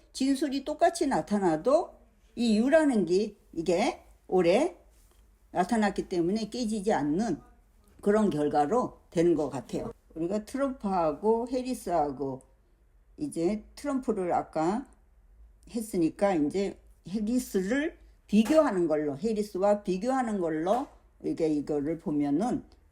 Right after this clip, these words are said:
여기에 똑같이 어떻게 우리가 짠 것도 아닌데 생년월일을 뭐 우리가 바꿀 수도 없고 우리가 임의로 만들어서 올리는 것도 아닌데 그대로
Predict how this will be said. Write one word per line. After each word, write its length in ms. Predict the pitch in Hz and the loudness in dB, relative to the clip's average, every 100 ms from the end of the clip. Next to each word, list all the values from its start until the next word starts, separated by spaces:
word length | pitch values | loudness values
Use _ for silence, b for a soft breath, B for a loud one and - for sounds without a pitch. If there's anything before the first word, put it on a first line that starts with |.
| - | -8
여기에 560 | 160 156 175 190 247 - _ _ _ _ | -4 0 2 2 -2 -6 _ _ _ _
똑같이 680 | 277 359 381 392 - 180 120 - _ _ _ | -4 -2 2 2 2 -6 -8 -10 _ _ _
어떻게 320 | 190 190 240 | -8 -4 -2
우리가 320 | 226 190 220 | 0 2 0
짠 240 | 214 269 320 | 2 0 2
것도 200 | 302 214 | 2 2
아닌데 600 | 175 156 151 165 226 185 | 2 2 0 -4 -4 -4
생년월일을 880 | - 262 262 214 170 160 151 226 170 | -4 -4 -2 -2 -2 -2 -2 -2 -2
뭐 120 | 151 151 | -2 -4
우리가 280 | 160 180 180 | -4 -4 -4
바꿀 280 | 165 - 220 | -6 -6 -6
수도 320 | 190 156 135 | -6 -6 -6
없고 480 | 131 - 208 285 - _ - - _ _ - _ _ _ _ _ _ | -8 -4 -4 -4 -8 _ -20 -20 _ _ -20 _ _ _ _ _ _
우리가 420 | 175 175 202 208 - - _ - _ | 0 4 4 2 -4 -20 _ -20 _
임의로 640 | 202 240 262 196 165 180 - | 2 4 2 2 0 -2 -4
만들어서 680 | - 170 196 254 220 185 156 | 0 2 4 2 0 -2 -2
올리는 460 | 165 185 196 170 | 0 0 0 0
것도 260 | 156 151 190 | -2 -2 -2
아닌데 600 | 202 226 180 160 226 220 | -2 -2 -2 -2 -4 -6
그대로 640 | 254 277 269 254 175 | -6 -2 -2 -2 -4